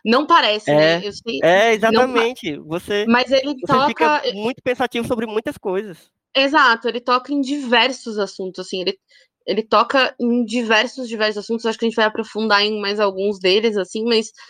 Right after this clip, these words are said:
Speaker 1: é, ele fala sobre problemas sociais, problemas econômicos, problemas escolares, problemas,
Speaker 2: Uhum.
Speaker 1: é, racismo, é,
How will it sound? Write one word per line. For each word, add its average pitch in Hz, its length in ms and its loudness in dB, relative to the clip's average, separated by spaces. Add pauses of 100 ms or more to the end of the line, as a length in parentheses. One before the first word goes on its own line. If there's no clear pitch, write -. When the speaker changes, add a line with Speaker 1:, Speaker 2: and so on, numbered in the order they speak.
(340)
Speaker 1:
é, 196 460 6
ele 226 240 4
fala 208 300 2
sobre 185 720 -10 (340)
problemas 196 440 0
sociais, 247 680 2
problemas 190 600 -8
econômicos, 202 1300 2
problemas 185 1080 0 (280)
escolares, 226 1200 4
problemas, 208 920 2
Speaker 2:
Uhum. 135 280 -10
Speaker 1:
é, 185 420 2 (360)
racismo, 208 1600 0 (520)
é, 190 260 2